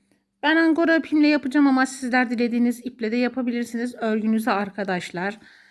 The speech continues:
Örgümüz yelek işlerinde, etol şallarda, bebek battaniyelerinde, bebek kıyafetlerinde, e, çok güzel yakışacağını düşündüğüm bir model olacak gene. Umarım sizlerin de hoşuna gider. Örgümüzde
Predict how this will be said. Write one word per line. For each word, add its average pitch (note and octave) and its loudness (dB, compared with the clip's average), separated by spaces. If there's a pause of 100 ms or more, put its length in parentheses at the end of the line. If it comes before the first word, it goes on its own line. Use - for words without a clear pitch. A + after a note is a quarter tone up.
(240)
Örgümüz D#4 2
yelek C4 -2
işlerinde, G#3 -6
etol C4 -4
şallarda, G3+ 0 (460)
bebek C#4 -4
battaniyelerinde, G3+ -2
bebek C#4+ -2
kıyafetlerinde, G#3+ -4 (600)
e, A3+ 2
çok F4 -4
güzel A#3+ 2
yakışacağını A3+ -2
düşündüğüm A#3+ 2
bir B3+ 0
model B3 2
olacak F#3+ -4
gene. A#3 -4 (380)
Umarım C#4+ 2
sizlerin A3+ -4
de G#3 0
hoşuna A3 -2
gider. A#3+ 0 (840)
Örgümüzde B3+ 2